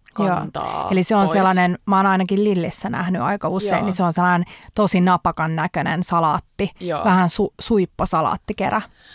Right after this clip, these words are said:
Speaker 2: Ja sit vähän sitä kantaa pois ja siihen päälle me ollaan jaettu Exookki. Sä oot tehnyt
Speaker 1: Mm.
Speaker 2: paljon sitä Via Carotan, eli meidän yksi
Speaker 1: Just.
Speaker 2: lempiravintola New Yorkista,
Speaker 1: Mm.
Speaker 2: niin niiden sitä vinägrettä, joka on taivaallinen.
Speaker 1: Mm.
Speaker 2: Niin sit se on vähän semmonen, missä sä pääset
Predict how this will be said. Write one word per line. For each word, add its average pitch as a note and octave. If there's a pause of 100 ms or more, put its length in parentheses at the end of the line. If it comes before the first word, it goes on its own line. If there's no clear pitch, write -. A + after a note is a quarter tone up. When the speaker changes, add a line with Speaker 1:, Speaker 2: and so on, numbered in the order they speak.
(680)
Speaker 2:
Ja E3+
sit G3+
vähän B3+
sitä A3
kantaa F#3+
pois F3
ja E3+
siihen F3+
päälle D#3
me F3
ollaan D#3+
jaettu -
Exookki. -
Sä -
oot D#3
tehnyt D#3+
Speaker 1:
Mm. G#3
Speaker 2:
paljon G#3
sitä D#3
Via D#3+
Carotan, D#3+
eli D#3
meidän D#3
yksi -
Speaker 1:
Just. G3+
Speaker 2:
lempiravintola D3+
New A#3+
Yorkista, A3
Speaker 1:
Mm. G#3
Speaker 2:
niin C#3+
niiden D3+
sitä -
vinägrettä, D3+
joka -
on D3+
taivaallinen. G3+
Speaker 1:
Mm. G3+
Speaker 2:
Niin G#3
sit -
se A#3
on A3+
vähän G3+
semmonen, F3
missä D#3
sä E3 (160)
pääset D#3